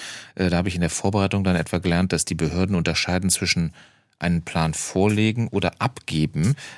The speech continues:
Als abgegeben gilt ein Plan nämlich, wenn der Gemeinderat zugestimmt hat. Sind Ihnen solche, ähm, Wortklaubereien,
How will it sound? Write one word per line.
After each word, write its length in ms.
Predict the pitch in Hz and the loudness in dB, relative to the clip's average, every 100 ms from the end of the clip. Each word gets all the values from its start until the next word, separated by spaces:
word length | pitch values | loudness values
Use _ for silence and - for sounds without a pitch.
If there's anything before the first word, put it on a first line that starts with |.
| - | -6
Als 280 | 160 - - | -2 -2 -2
abgegeben 680 | - - 101 95 101 101 | -6 -4 -4 0 0 0
gilt 280 | 92 98 - | 0 -2 0
ein 80 | 95 | -4
Plan 260 | - 90 95 | -2 0 2
nämlich, 340 | 95 95 85 | 2 2 2
wenn 120 | 90 | 0
der 100 | 90 | 2
Gemeinderat 540 | 85 107 131 82 78 - | 2 2 2 -2 -4 -6
zugestimmt 520 | 73 76 - 73 - | -6 -4 -4 -4 -6
hat. 260 | 71 - - | -10 -12 -10
Sind 280 | 65 85 92 | -4 0 0
Ihnen 140 | 92 85 | 0 2
solche, 540 | 90 92 98 92 90 | 0 2 2 2 2
ähm, 380 | 90 87 90 92 | 0 2 2 0
Wortklaubereien, 1400 | - 82 80 - 76 85 92 - - 90 87 90 101 90 | -2 -4 -8 -12 -8 -2 -2 -2 -2 0 0 0 0 0